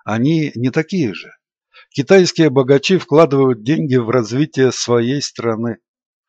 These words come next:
В беде приходят на помощь народу своими деньгами, а не советом, как это сделал недавно один буржуй совсем в другой, соседней стране.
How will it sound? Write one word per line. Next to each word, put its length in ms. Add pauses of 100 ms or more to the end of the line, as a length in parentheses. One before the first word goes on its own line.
(220)
В 200
беде 360
приходят 560
на 120
помощь 440
народу 460 (240)
своими 600
деньгами, 760 (300)
а 380
не 160
советом, 560 (220)
как 180
это 180
сделал 320
недавно 440
один 300
буржуй 580 (280)
совсем 440
в 20
другой, 420 (280)
соседней 500
стране. 380